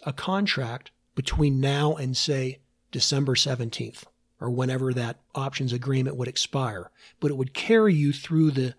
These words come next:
turbulence of the election. The key thing to remember here is that you are purchasing it, so it's costing you a certain amount of money to buy that protection, just like your term life insurance cost you a premium. I personally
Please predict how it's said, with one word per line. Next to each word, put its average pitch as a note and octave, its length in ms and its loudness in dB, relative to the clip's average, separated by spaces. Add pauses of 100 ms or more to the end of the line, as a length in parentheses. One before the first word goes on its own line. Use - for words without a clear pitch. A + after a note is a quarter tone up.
(220)
turbulence D#3 600 0
of D3 60 0
the C3 80 -2
election. C3 540 -6 (880)
The A#2 120 -8
key - 240 2
thing G3+ 200 2
to D3+ 80 2
remember E3+ 480 2
here C3 300 0
is C3+ 240 -4
that C3+ 260 -4 (100)
you D#3+ 240 0
are E3+ 180 -2
purchasing E3 560 0
it, G#2 160 -12 (400)
so D3 180 0
it's C#3+ 120 0
costing F3+ 520 -2
you C#3+ 320 2 (200)
a C3 80 -10
certain F#3+ 320 0
amount D3+ 300 4
of A2+ 60 0
money C3 480 2
to C#3 100 -8
buy C3+ 300 -2
that C3+ 200 -4
protection, - 680 -6 (300)
just F3 280 2
like D3 160 4
your D3+ 80 0
term D3 320 2
life C#3+ 240 0
insurance B2 420 -2
cost - 440 -4
you C3 240 -2
a B2+ 60 -8
premium. - 540 -4 (720)
I G3 140 2
personally E3+ 760 4